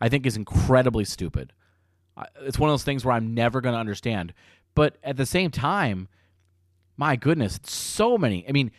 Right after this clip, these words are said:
it's not even that he's, that he's just getting few calls. He's getting no calls, and that's really where the frustration lies. And if you're, if you're a rookie or if you're a really good player and you're used to, like, getting calls, which he is,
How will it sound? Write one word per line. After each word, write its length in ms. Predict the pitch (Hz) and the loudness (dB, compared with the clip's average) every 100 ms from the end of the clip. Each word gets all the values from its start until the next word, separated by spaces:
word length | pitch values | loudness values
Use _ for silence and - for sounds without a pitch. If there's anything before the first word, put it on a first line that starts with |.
| _ - | _ -8
it's 180 | 139 151 | -6 -2
not 200 | 196 226 | 0 0
even 160 | 185 | 0
that 160 | 147 131 | 0 0
he's, 400 | 117 104 - - _ | -4 -6 -12 -16 _
that 140 | 131 123 | -2 0
he's 200 | 120 - | 0 -4
just 300 | - 147 - | -4 -2 0
getting 220 | 139 117 | 0 0
few 280 | - 165 202 | -4 -2 0
calls. 300 | 120 87 104 | 2 0 0
He's 100 | 208 | -4
getting 420 | 151 101 107 127 | -4 -4 -6 0
no 280 | 175 170 143 | 10 12 12
calls, 420 | 110 80 62 - - - - | 8 -4 -4 -12 -20 -12 -2
and 120 | 113 | 2
that's 200 | 127 - | 2 2
really 200 | 117 104 | 2 2
where 180 | 101 95 | 2 0
the 60 | |
frustration 580 | - 101 - 95 90 90 | 0 -4 -2 -4 -4 -6
lies. 380 | 82 76 73 - _ - | -6 -6 -10 -14 _ 0
And 100 | 135 | 2
if 140 | 123 | 4
you're, 300 | 170 160 135 | 6 6 4
if 180 | 110 117 | 0 0
you're 300 | 143 143 120 110 | 4 4 4 2
a 80 | |
rookie 520 | 104 131 - 107 92 95 _ _ | 6 6 6 2 -4 -8 _ _
or 120 | - 110 | 0 2
if 100 | 120 | 6
you're 100 | 151 | 6
a 60 | |
really 200 | 117 135 | 6 4
good 140 | 117 101 | 4 2
player 300 | 135 147 131 | 2 4 4
and 100 | 110 | 4
you're 100 | 123 | 6
used 260 | 127 156 | 6 4
to, 80 | 120 | 0
like, 260 | 104 98 95 _ _ _ _ _ 107 | -2 -2 -6 _ _ _ _ _ -2
getting 220 | 135 117 | 0 0
calls, 400 | 117 147 135 95 | 0 2 2 0
which 180 | 101 - | -4 -2
he 200 | 123 151 | 0 0
is, 280 | 127 98 | 0 -4